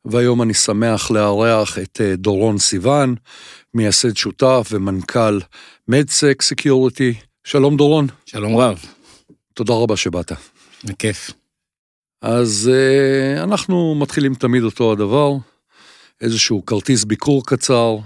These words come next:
Speaker 1: ככה שהצופים, האזינים, ידעו עם מי אנחנו מדברים.
Speaker 2: אוקיי,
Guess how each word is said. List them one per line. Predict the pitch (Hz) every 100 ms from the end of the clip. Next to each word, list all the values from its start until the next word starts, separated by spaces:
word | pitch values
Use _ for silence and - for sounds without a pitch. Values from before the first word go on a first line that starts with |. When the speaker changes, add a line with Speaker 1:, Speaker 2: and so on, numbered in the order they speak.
| - -
Speaker 1:
ככה | 104 110
שהצופים, | - 110 107 104 101 _ - - - _ 104 104 92 - 101 - 143 120
האזינים, | 110 107 95 104 110 131 120 107 _ _ _ _ - _ -
ידעו | 110 120 123 107 98 - 80 - - _ _ _ _ -
עם | 117
מי | 113
אנחנו | 110 101 104
מדברים. | 95 92 90 82 _ _ _ _ _ _ _ _ _ -
Speaker 2:
אוקיי, | 135 240